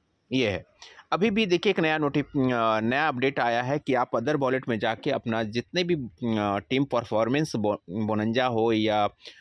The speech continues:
अ, प्लान ए का हो, सारा विड्रॉ कर सकते हैं, अगर एक डॉलर भी है तब भी। लेकिन डॉलर का करेंगे क्या, है ना? बहुत सारे लोगों से इस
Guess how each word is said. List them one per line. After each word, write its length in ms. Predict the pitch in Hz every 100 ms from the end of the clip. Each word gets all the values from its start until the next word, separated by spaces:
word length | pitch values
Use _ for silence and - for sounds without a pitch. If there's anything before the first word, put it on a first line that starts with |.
| - - - -
अ, 80 |
प्लान 400 | 98 - 117 120
ए 140 | 117 120
का 160 | 131
हो, 280 | 120 104 127
सारा 320 | - 139 143
विड्रॉ 380 | 165 127 110 117
कर 180 | 113 104
सकते 320 | 107 104 -
हैं, 80 | 131
अगर 200 | 110 113
एक 280 | 95 131 113
डॉलर 300 | 107 101 98
भी 140 | 110
है 60 | 143
तब 240 | - -
भी। 160 | - - - - -
लेकिन 400 | 143 165 233 170
डॉलर 320 | 131 135 175
का 160 | 180 185
करेंगे 440 | - 135 165 165
क्या, 220 | - 139 - - - _ _ _ _ _ _ _ - - 151 - 127
है 80 |
ना? 220 | 143 110 - -
बहुत 200 | 139 185
सारे 160 | 170
लोगों 240 | 151 143 151
से 280 | - 139 147
इस 240 | - 131